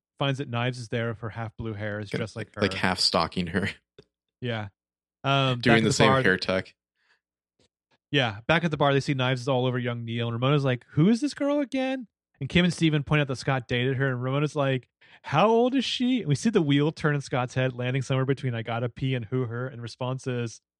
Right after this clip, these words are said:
Speaker 1: "I gotta pee on her."
Speaker 2: Oh, Scott, you trash.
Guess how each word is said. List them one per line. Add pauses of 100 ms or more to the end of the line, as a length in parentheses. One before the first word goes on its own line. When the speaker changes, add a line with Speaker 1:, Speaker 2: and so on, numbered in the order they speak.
(120)
Speaker 1:
"I
gotta
pee
on
her." (1300)
Speaker 2:
Oh,
Scott,
you
trash.